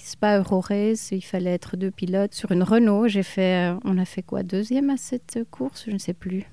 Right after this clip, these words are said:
Mais c'était une chouette expérience aussi, parce que c'est, c'est la première fois que j'avais en équipier un pilote, euh, de renom. Enfin, de,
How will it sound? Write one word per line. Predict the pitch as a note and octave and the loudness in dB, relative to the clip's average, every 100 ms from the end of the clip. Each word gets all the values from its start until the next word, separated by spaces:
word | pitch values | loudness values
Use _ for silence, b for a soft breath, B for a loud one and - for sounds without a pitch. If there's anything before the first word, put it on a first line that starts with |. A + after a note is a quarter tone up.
| - | -10
Mais | C4+ F#3+ | -2 -2
c'était | - - G#3 | -2 -2 -2
une | G3+ | -2
chouette | B3+ A#3+ | -2 -4
expérience | G3 - F#3 F#3+ F3+ F3+ | -6 -4 -2 -2 -4 -6
aussi, | - A#3+ | -6 -6
parce | C4 F#3 - | -4 -6 -4
que | F#3 F3 - B B | -2 -2 -4 B B
c'est, | - - F#3 - - | -12 -4 -4 -4 -10
c'est | - F3+ | -2 0
la | F3 | 0
première | - F3 E3 | -4 -6 -4
fois | - G#3 | -2 -4
que | - F3+ E3 D#3+ | -2 -2 0 0
j'avais | E3+ E3 F3+ F3+ F3 - - - - - - - - - - | -2 -2 -2 0 -2 -4 -12 -20 -20 -20 -20 -20 -20 -20 -4
en | F#3+ F3 | 0 0
équipier | D#3+ F3 - G#3 G#3 - - - - - - - | 0 -8 -6 -2 -2 -2 -12 -20 -20 -20 -20 -6
un | E3+ | -4
pilote, | D3 E3 E3 E3 - | -4 -4 -4 -6 -6
euh, | D3+ C#3 D#3+ D#3+ E3 E3+ | -2 -2 -2 -4 -6 -6
de | D3+ | -4
renom. | D#3+ F3 G3+ B3 A#3+ | -2 0 0 0 -4
Enfin, | - E3 | -8 -8
de, | E3 E3 D#3+ | -6 -8 -10